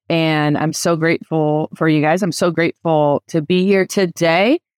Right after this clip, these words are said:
And honestly, everything's going pretty well in a lot of areas of my life. And then I have a few areas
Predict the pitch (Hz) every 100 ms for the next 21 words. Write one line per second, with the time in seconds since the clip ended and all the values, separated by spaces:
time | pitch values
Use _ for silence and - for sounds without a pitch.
0 | _ 220 - 196 262 359 - 214 185 180
1 | 190 - 208 220 320 349 311 208 208 214
2 | 214 214 _ _ _ _ _ - 220 214
3 | 247 226 165 185 196 139 - - 156 151
4 | 147 143 143 139 143 - _ _ _ -
5 | 151 147 135 135 - 139 143 143 151 170
6 | 196 139 226 _ 156 151 156 156 190 226
7 | 165 151 175 202 - - 190 370 147 143
8 | 135 139 208 -